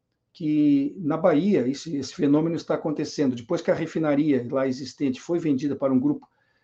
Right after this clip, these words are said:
da, dos Emirados Árabes Unidos, se não me engano, é, o governo não consegue mais influenciar de forma nem indireta, né? Nem de forma indireta consegue influenciar, e lá na Bahia estão os preços maiores do nosso país.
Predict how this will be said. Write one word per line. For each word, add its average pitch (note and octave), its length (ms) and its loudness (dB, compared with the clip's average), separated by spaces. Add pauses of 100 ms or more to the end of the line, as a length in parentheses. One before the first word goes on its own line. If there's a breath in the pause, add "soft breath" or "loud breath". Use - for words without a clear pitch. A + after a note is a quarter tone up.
(160)
da, A#2 420 -4
dos A#2+ 160 -12
Emirados C#3 440 2
Árabes A#2+ 340 -4
Unidos, A#2+ 720 -4
se - 80 -12
não A2+ 100 -4
me A2+ 100 0
engano, C3+ 340 0 (520)
é, D3 300 0
o D#3 80 2
governo E3+ 300 0
não F#3+ 80 2
consegue E3+ 420 -2
mais D#3+ 300 -2
influenciar D#3+ 760 -2
de B2+ 140 -12
forma D#3 400 -2
nem F3+ 400 6
indireta, F#3 560 4
né? - 160 -6 (140)
Nem B2+ 160 0
de G#3 100 -6
forma E3+ 260 -2
indireta D3 280 -2
consegue C3 320 -6
influenciar, D3+ 520 -4 (400 soft breath)
e F#3 120 -6
lá F#3 260 6
na F3 100 2
Bahia D#3+ 400 2
estão E3 380 -2
os E3+ 220 -8
preços D#3 440 -8
maiores D3 540 0
do D3+ 160 -10
nosso C#3+ 440 -4
país. C#3 680 -2